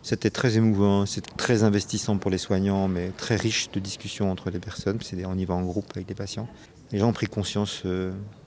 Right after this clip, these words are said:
qu'il y avait peut-être un, un droit d'auteur sur la vie qui allait venir. Le travail est très simple. Pour chaque, euh, visite, il y a un temps de visite guidée, exploratoire, avec un guide spécialisé et, ou une médiatrice culturelle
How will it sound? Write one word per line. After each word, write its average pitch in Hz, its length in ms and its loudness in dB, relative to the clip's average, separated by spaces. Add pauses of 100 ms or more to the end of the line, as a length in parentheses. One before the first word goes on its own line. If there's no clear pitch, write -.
(340)
qu'il 104 140 2
y - 20 6
avait 92 100 4
peut-être 107 200 -2
un, 87 300 0 (500)
un 101 100 4
droit 98 160 4
d'auteur 104 380 4
sur - 140 -4
la 95 80 4
vie 90 120 0
qui - 120 -4
allait 92 160 2
venir. 92 280 -2 (520)
Le 101 260 6
travail 139 300 4
est - 80 2
très 131 140 4
simple. 135 420 2
Pour - 180 -6
chaque, - 320 -4
euh, 107 380 0 (240)
visite, 107 460 -6
il 110 60 -2
y 113 60 6
a 101 200 2
un 135 100 0
temps 131 360 -2 (200)
de 113 140 4
visite 123 480 -2
guidée, 131 600 2 (140)
exploratoire, 131 880 0
avec 101 300 0
un 92 80 0
guide 92 480 -4
spécialisé 107 800 -2 (180)
et, 101 200 -4
ou 113 220 -4
une 98 120 -2
médiatrice 95 420 -4
culturelle 95 580 -6